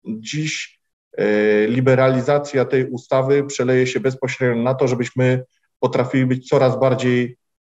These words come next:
samodzielni energetycznie, mm, a to jest, e, coś, co,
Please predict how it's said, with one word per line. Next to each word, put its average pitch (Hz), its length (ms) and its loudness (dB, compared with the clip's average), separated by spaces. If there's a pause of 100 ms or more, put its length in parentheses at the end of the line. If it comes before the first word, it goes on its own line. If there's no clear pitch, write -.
samodzielni 131 760 0
energetycznie, 123 880 -2 (680)
mm, 120 500 0
a 123 580 4
to 135 100 2
jest, 131 360 -2
e, 131 40 2 (640)
coś, 139 260 0
co, 123 720 2